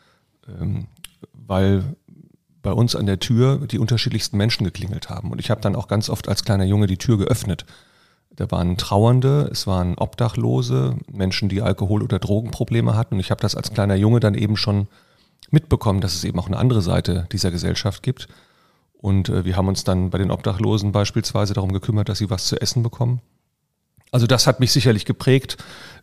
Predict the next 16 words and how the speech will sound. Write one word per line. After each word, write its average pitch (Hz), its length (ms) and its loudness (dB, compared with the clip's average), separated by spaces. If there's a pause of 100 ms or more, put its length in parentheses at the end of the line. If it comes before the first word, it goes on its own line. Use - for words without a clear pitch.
Ähm, 101 220 2
unser 113 320 4
Haus 123 240 4
war 120 120 4
ein 101 320 2 (260)
offenes 135 420 0
Haus. 127 340 0
Es - 140 -2
fanden 110 300 0
dann 104 120 0
auch, - 280 -4 (640)
ähm, 87 440 -2 (340)
im 87 380 -2 (520)
Hobbykeller, 107 920 2
wo 101 120 2
eine 90 380 0